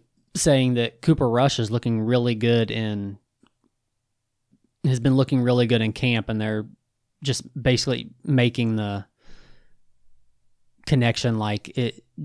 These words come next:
it, do we have to worry about him stepping in for Dak Prescott at some point?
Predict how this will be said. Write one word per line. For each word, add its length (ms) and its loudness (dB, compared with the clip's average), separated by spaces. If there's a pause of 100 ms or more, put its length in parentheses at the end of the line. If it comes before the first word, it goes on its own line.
(120)
it, 220 -2
do 80 0
we 80 2
have 120 0
to 80 -2
worry 320 0
about 400 -2 (920)
him 220 2
stepping 360 0
in 160 0
for 100 -8
Dak 240 -2
Prescott 360 -4
at 80 -10
some 160 -8
point? 240 -12